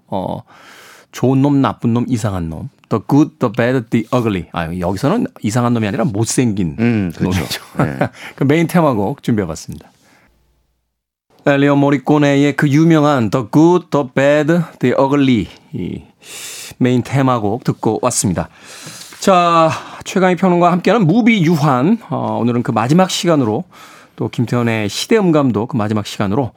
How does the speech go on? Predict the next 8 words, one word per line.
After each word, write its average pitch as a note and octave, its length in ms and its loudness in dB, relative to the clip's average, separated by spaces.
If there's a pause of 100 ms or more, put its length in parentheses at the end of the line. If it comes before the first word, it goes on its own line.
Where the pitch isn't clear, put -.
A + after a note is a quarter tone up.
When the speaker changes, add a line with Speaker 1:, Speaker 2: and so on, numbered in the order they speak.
(260)
Speaker 1:
어, E2 240 -10 (100)
최강희 E3+ 440 0
영화평론가의 C#3 520 0
인생 G#3+ 540 2
영화, C3 440 0
아, G2+ 160 -4
만나보고 G2+ 440 -2
있습니다. F#2 440 -2